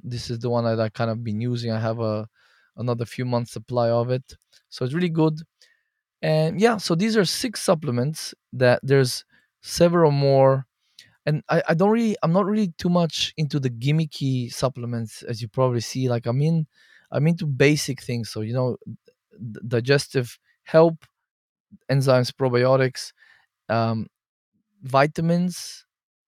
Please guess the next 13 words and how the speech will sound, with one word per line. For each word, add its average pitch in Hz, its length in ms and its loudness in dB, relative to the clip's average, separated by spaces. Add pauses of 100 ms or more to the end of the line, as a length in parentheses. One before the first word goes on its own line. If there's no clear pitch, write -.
(200)
and 135 120 -2
minerals. 147 640 0
So - 160 -8
these 175 220 -2
are 170 200 0 (460)
basic 160 580 0 (560)
molecules, 143 1080 -2 (720)
compounds 131 600 0
that 127 220 -6
we 143 160 -2
need 143 300 -2 (140)
to 131 80 -6
survive. 120 580 -4